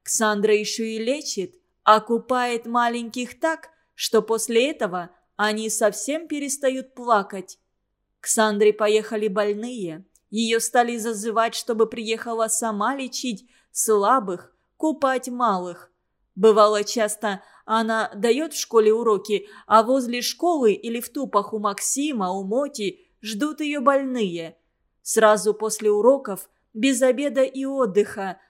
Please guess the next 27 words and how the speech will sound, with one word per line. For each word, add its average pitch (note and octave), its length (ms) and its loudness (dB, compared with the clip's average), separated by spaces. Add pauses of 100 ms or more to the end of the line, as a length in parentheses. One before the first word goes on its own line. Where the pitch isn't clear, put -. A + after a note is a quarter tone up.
(160)
она A3 540 -2
надевала A3+ 720 0
белый B3 320 -2
халат A#3 560 -4 (300)
и G#3 120 2
обращалась G#3 880 0
из A3+ 200 -4
учительницы B3+ 1000 -6 (180)
в - 60 -20
фельдшера. F#3 760 2 (500)
По A3 120 4
выходным C4 560 2
дням C4 360 -4
она A3+ 400 -2
запрягала G#3+ 680 -2
оленей, C4+ 600 -6 (260)
их D4+ 220 2
давали G3 600 2
то - 220 -4
Максим, C#4+ 560 -6
то A#3 140 0
Колян, B3 500 -4 (420)
и F4 140 6
уезжала B3+ 640 2
в A3+ 60 -12
соседние G#3+ 560 -4
посёлки B3+ 920 -4